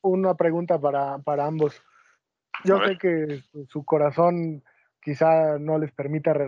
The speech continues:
Speaker 1: eh, hacer el mero supositorio, como se dice por ahí, pero ¿creen que si Cruz Azul llega a la, bueno, ya llegó a la final, si llega con el América o con Chivas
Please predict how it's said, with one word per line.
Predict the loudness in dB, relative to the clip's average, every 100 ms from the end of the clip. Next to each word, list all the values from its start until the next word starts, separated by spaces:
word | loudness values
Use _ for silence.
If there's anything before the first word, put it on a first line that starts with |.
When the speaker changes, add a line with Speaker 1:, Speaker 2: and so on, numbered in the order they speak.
| -4
Speaker 1:
eh, | -6 -6 -6 -8 -10 _ _ _ _
hacer | 2 4 4 4
el | 4
mero | 2 2 2
supositorio, | 0 -4 -4 -4 0 2 2 0
como | -4 -4
se | 0
dice | 0 0
por | 2 4
ahí, | 4 2 -4 -20 -20 _ 2
pero | 4 6 4 0 -6 _ _ _ _ -2
¿creen | 2 4 2
que | 0
si | -2
Cruz | -4 -4 -2
Azul | 0 4 4 4 0 _ _ -14 -12 -2
llega | 4 4 4
a |
la, | 2 0
bueno, | -2 -2
ya | 0
llegó | 2
a | 2
la | -2
final, | -6 -10
si | -10 -2
llega | 4 4
con | 4 0
el | -2
América | 0 2 0 0
o | -4
con | -4 -6
Chivas | 0 0 -2